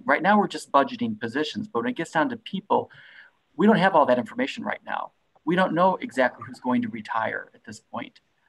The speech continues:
uh, or who, who might move or who might be on maternity leave. But we look at the level of specificity that Lisa mentioned to make sure that we have the right people teaching the right subjects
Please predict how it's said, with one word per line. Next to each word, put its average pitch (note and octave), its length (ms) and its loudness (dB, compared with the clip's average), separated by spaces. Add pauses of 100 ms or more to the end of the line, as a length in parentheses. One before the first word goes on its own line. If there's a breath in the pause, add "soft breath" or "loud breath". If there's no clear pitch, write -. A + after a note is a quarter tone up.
(160)
uh, A2 120 0
or A#2+ 160 0
who, C#3 320 0
who D3+ 100 -4
might B2 240 0
move A#2 340 -4
or G#2+ 120 -8
who A2+ 120 -10
might B2 240 -2
be A#2 140 -8
on A2+ 300 -4
maternity A#2 500 -12
leave. A2+ 160 -16 (160)
But B2+ 160 -2 (340 soft breath)
we G3 480 2 (240)
look E3 380 2
at C3+ 140 2
the C#3+ 80 -2
level D3+ 400 2
of A#2+ 80 -6
specificity D3 880 -4
that - 160 -10
Lisa B2+ 300 -6
mentioned - 540 -8 (460 soft breath)
to - 80 -6
make C3+ 220 0
sure C#3 120 -4
that C3 160 -8
we C#3 140 -4
have C3+ 160 -2
the A#2+ 80 -8
right A#2+ 300 0
people - 480 -8 (420)
teaching A#2+ 460 -8
the B2 100 -8
right A#2+ 340 0
subjects - 640 -6